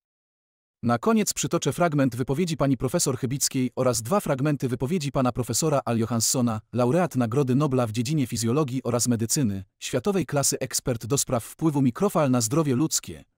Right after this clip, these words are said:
neurolog, naukowiec. Profesor nadzwyczajny w Instytucie Karolińska badający od dawna kwestie wpływu różnych pól elektromagnetycznych na człowieka.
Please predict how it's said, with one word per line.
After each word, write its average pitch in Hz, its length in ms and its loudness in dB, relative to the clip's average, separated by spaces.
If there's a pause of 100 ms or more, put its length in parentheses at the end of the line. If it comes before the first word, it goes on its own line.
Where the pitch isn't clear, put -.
neurolog, 120 640 0 (140)
naukowiec. 110 680 -4 (160)
Profesor 180 500 2
nadzwyczajny 147 520 0
w - 100 -4
Instytucie 147 460 -2
Karolińska 143 580 0
badający 135 520 0
od 127 140 -4
dawna 147 280 2
kwestie 143 380 -2
wpływu 151 360 0
różnych 143 340 0
pól 151 260 2
elektromagnetycznych 123 920 -2
na 110 100 -2
człowieka. 113 540 -6